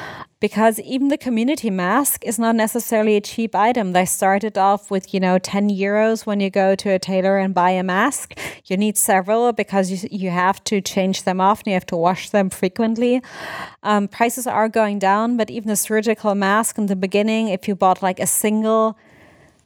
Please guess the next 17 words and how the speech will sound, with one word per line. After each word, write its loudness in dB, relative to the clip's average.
one 0
at -2
a 0
drugstore, -2
and 0
those 2
are -2
single-use -2
item, 0
were 4
four 0
euros, -2
and -2
that 2
is -2
actual -2
money. 0